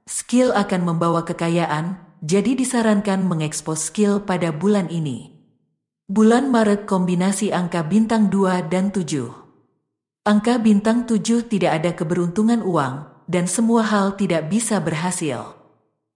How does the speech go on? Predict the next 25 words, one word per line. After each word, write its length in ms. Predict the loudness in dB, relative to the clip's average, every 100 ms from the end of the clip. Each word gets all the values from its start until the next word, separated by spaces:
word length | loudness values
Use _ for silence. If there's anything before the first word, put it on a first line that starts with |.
| 2
Keadaan 640 | 4 4 4 2 2 0
kesehatan 640 | -2 0 0 0 2 2
dan 240 | 2 0 -2
perilaku 480 | -2 0 -2 0 2
anak-anak 480 | 2 2 -2 -2
menjadi 400 | -2 -2 0 -2
sangat 480 | -4 -2 -2 0 -2
buruk. 640 | -2 -2 -2 -6 -14 -20 _
Akan 320 | 0 2 2 2
ada 240 | 2 2
masalah 480 | 2 0 0 -2 -2
kehamilan 640 | -2 2 2 4 2 0
pada 320 | -2 -2 -2
usia 400 | -2 -2 0 0 0
anak-anak. 800 | -4 -4 -4 -4 -6 -10 -20 _
Ada 320 | 0 2 2 2
bahaya 480 | 2 2 4 4 4
yang 160 | 2 2
disebabkan 720 | -2 -2 -2 -2 -2 -4 -2
oleh 320 | -2 -2 -4
kejadian 640 | -6 -2 -2 2 2 2
alam. 560 | 0 -2 -2 -4 -10 -18 _ _ _
Walau 480 | 2 4 6 4 2
banyak 320 | 2 2 0
bahaya, 720 | -2 -2 0 0 -2 -4 -10